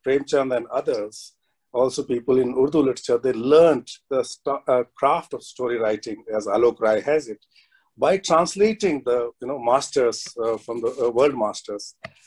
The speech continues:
So, so that, that, that, uh, backdrop, uh, drop is very important, as you also underlined. That translation is, is, is, uh, is a phenomenal, uh,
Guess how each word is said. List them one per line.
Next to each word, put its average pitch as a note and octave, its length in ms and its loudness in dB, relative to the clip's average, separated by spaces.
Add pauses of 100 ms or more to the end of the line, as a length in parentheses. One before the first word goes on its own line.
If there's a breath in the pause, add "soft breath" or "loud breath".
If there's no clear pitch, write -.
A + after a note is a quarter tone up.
(200 loud breath)
So, F#3+ 340 2
so F3+ 220 -2
that, - 240 0 (160)
that, F3+ 200 -2
that, G3+ 280 -2 (100)
uh, F#3+ 140 0
backdrop, D3+ 580 -2 (320)
uh, C3+ 120 0
drop C#3+ 320 -4
is B2 100 -10
very D#3 200 0
important, A2+ 460 -8
as C#3 180 0
you F#3 120 0
also F3+ 320 0
underlined. G2+ 440 -8 (500)
That A#2 200 0
translation C#3 640 2
is, B2+ 220 -2
is, A#2 240 -6
is, B2+ 280 -2
uh, A#2+ 120 4 (120)
is A#2+ 200 -4
a - 60 -6
phenomenal, C3 720 0 (360)
uh, A#2 300 -2